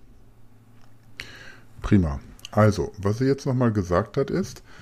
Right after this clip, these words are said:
jetzt trainiere im Grunde diese Sätze, Gegenwart und Vergangenheit, so lange, bis du sie wirklich gut kannst. Und anschließend leg wieder eine Pause ein, wiederhole das die ganze Woche über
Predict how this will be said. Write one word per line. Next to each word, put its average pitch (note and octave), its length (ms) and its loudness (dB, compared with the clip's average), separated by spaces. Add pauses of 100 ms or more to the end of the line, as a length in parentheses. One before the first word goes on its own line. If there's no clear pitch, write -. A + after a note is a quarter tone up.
(1080)
jetzt A#2 480 2 (120)
trainiere G#2+ 540 2
im G2 160 4
Grunde F#2+ 380 0
diese F2 340 0
Sätze, C3+ 560 0 (560)
Gegenwart F#2 480 0
und E2 140 -4
Vergangenheit, A#2 760 -2
so C#3 160 0
lange, D3+ 240 0
bis B2 220 -2
du A#2+ 120 2
sie G2+ 200 0
wirklich E2+ 380 -4
gut - 240 -14
kannst. F3+ 480 -2 (1120)
Und F#2+ 360 4 (440)
anschließend G#2 760 2 (140)
leg F#2 240 -4
wieder D#2 160 -2
eine C#2+ 140 -6
Pause B2 420 4
ein, A2 300 2 (240)
wiederhole A#2+ 420 2
das B2 200 -2
die G#2+ 100 0
ganze G2+ 360 0
Woche F#2 200 -2
über F#2 380 0